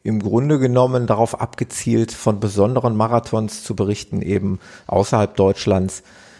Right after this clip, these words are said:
Für die deutschen Marathons dürften die meisten ja oder viele kennen.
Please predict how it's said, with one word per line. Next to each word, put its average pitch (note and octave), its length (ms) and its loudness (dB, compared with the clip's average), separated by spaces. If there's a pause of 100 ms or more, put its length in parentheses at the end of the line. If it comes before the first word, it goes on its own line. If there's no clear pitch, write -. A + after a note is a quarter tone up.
(120)
Für G2+ 100 -6
die F#2 100 -2
deutschen G#2 360 2
Marathons G2+ 420 -2
dürften A2 400 -2
die F#2+ 100 -2
meisten G2 500 0
ja F#2 260 2
oder F2 200 -2
viele G#2+ 360 -4
kennen. C3 500 -2